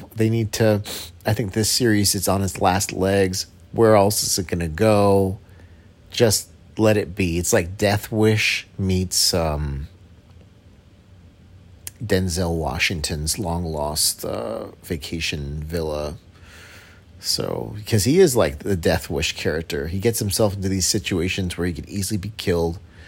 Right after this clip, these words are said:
but he's so overconfident in all of the scenarios. He's like, "I'll give you nine seconds. Wah, wah, wah." And then he fucking fucks him up.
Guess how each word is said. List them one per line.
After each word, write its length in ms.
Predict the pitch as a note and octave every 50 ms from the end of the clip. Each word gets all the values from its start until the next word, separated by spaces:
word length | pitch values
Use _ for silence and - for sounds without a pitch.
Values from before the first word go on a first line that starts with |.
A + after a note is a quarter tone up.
| - - - - - - - -
but 80 | G#2
he's 160 | F2+ F2+ F2+ -
so 340 | - - - A2+ G#2+ G2+
overconfident 920 | D2 G2 G#2+ - F#2 F2+ - - G#2 F2+ F2+ F2+ - - E2+ E2+ D#2+ D2+ -
in 160 | - E2 D#2
all 300 | - - F2+ F2 F2 F2+
of 120 | F2+ F2+ F2
the 200 | F2 E2+ D#2+ D#2+
scenarios. 640 | D#2 - - F2 E2 D#2 E2 E2 D#2+ D2 C#2 D#2 -
He's 120 | E2 -
like, 160 | D2+ D2 - - - -
"I'll 80 | D3
give 240 | B2 A#2+ D3 B2+ G#2+
you 60 | A#2+ A#2
nine 320 | B2 C3 C3 C3+ C#3+ C#3
seconds. 720 | - - - - - - A2+ F#2 F#2 E2+ F2 - - - - - - - - - - -
Wah, 200 | - - B3+ - - -
wah, 200 | F4+ C#4 G#3+ - -
wah." 600 | D#4+ F4+ G4 F4+ D4+ C#4+ B3 G#3+ G3 D#3 C#3 C#3
And 140 | A2+ G2 G2+
then 100 | G2 F2+
he 220 | F2+ F#2 E2 E2 D2+ - - - - -
fucking 400 | - - - - - E2 D#2+ E2+
fucks 400 | - - - A2 G#2+ - - -
him 100 | G#2 G2
up. 280 | F#2+ G2+ F#2+ - -